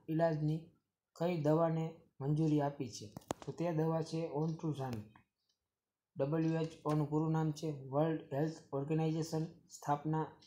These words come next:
સાત એપ્રિલ ઓગણીસો અડતાલીસ. મુખ્ય મથક જીનીવામાં છે અને અધ્યક્ષ છે ટેડ્રોસ એધાનોમ.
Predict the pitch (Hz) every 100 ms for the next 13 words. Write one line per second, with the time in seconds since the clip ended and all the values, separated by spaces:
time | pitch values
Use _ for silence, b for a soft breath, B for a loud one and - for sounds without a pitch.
0 | _ - 139 156 147 151 151 156 139 151
1 | 151 135 135 - 160 156 165 - - B
2 | B B _ 143 156 170 165 156 151 120
3 | 117 143 165 170 170 170 165 - 165 -
4 | - 139 139 135 135 170 170 - - 165
5 | 165 - 156 156 156 156 151 - - 139
6 | 135 131 117